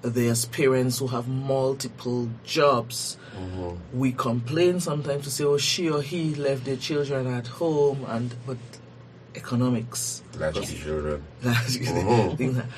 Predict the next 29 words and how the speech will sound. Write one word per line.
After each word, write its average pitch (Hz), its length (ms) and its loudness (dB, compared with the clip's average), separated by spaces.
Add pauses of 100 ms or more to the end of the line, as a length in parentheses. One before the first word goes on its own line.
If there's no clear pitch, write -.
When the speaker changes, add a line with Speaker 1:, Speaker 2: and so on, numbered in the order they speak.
(140)
Speaker 1:
how 139 180 8
can 131 300 0
we 123 280 -2
f-, - 380 -12 (140)
meet 156 320 2
them? 113 320 -2
You 117 80 0
spoke 123 300 -4
about 120 380 2
the 117 260 -2
H 127 260 0
R 120 260 -2
managers 117 480 0
in 113 120 4
the 113 60 0
Speaker 2:
Mm-hmm. 117 120 -6
Speaker 1:
hotels, - 680 -4 (380)
right? 117 180 -2 (200)
We - 80 -6
spoke 123 240 -4
about 120 220 0
different 120 420 -2
timelines. 135 680 -2
So 131 120 0
is 123 160 0
it 127 120 -8
in 135 80 -6
the 123 100 0
morning? 131 500 0